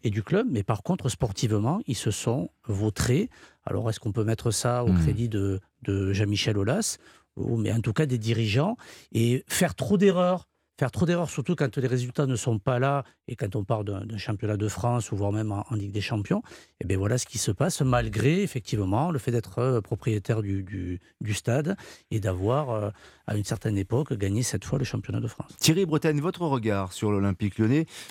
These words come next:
Speaker 2: que vous connaissez également, que vous avez suivi, euh, depuis, euh, des générations, c'est un club que vous avez vu grandir, que vous avez vu gagner,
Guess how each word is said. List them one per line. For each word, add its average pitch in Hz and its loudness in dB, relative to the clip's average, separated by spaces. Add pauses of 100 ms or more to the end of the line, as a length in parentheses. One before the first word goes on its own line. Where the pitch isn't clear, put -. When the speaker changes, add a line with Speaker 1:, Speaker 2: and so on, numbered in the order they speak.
Speaker 2:
que 135 2
vous 123 4
connaissez 147 2
également, 131 2
que 127 0
vous 117 2
avez 120 4
suivi, 147 4
euh, 110 4
depuis, 113 2
euh, 104 4
des 107 4
générations, 127 2
c'est 123 0
un 117 6
club 135 4
que 123 0
vous 98 2
avez 98 4
vu 95 2
grandir, 139 4
que - 2
vous 107 4
avez 104 4
vu 120 2
gagner, 117 4